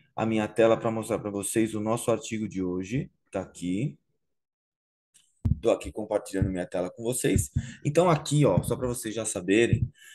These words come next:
esse é um artigo sobre reeducação postural global, que a abreviatura vai ficar como G P R, Global Posture Reeducation, tá?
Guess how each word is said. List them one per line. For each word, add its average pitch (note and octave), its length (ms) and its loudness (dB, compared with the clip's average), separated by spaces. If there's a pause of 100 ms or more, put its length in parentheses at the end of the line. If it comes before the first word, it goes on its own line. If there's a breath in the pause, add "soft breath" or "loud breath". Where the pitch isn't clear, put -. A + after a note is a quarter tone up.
esse B2 240 4
é C#3 40 6
um C3+ 40 4
artigo B2 360 -2
sobre G2 500 -2 (300)
reeducação A#2 560 2
postural A2 440 0
global, A2 420 2
que - 140 0
a - 20 6
abreviatura C3+ 640 0
vai C3 140 -2
ficar A#2+ 260 -4
como A#2+ 320 -6 (460 loud breath)
G C#3+ 680 4
P C#3+ 400 4
R, F#2 480 0 (240 soft breath)
Global B2 520 4
Posture A2 600 -4
Reeducation, G2 720 -2
tá? - 380 2